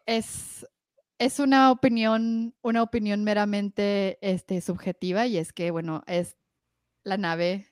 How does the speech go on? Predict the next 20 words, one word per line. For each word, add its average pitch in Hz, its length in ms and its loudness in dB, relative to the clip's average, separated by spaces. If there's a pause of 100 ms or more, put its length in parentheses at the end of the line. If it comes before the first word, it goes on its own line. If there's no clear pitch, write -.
(120)
en 185 140 -4
donde 165 180 -4
se 165 140 -2
resarroll-, 180 580 -2
se, 170 460 4 (180)
se 190 220 -2
desarrolla 214 680 2
la 190 160 2
historia 180 640 -2 (680)
de 170 360 0
una 175 300 -2
de 170 160 0
mis 165 220 -2
series 165 420 -2
de 165 140 -2
ciencia 175 400 -4
ficción 156 360 -20
favoritas, 254 840 -4
que 131 200 -10
es - 340 -18